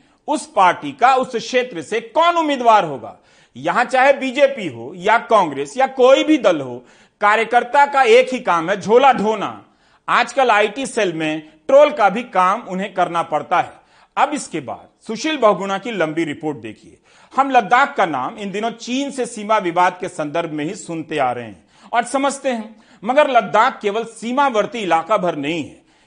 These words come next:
यहां की आबो हवा बाकी भारत से काफी अलग है। साढ़े तीन हजार से लेकर पांच हजार मीटर तक की ऊंचाई पर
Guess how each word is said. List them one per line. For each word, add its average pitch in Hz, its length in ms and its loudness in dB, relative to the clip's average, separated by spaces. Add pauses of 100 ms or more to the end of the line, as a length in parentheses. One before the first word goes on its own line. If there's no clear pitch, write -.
(140)
यहां 226 260 2
की 277 160 -6
आबो 214 280 4
हवा 180 340 2
बाकी 180 360 0
भारत 151 440 -2
से 196 80 -6
काफी 175 540 -6
अलग 135 220 -4
है। - 180 -20 (360)
साढ़े 214 260 -2
तीन 269 320 -4
हजार 185 420 0
से 160 140 -10
लेकर 131 380 -6
पांच 196 520 -6
हजार 180 280 -2
मीटर 151 320 -6
तक 143 260 -12
की 151 80 -12
ऊंचाई 143 380 -6
पर 160 360 -6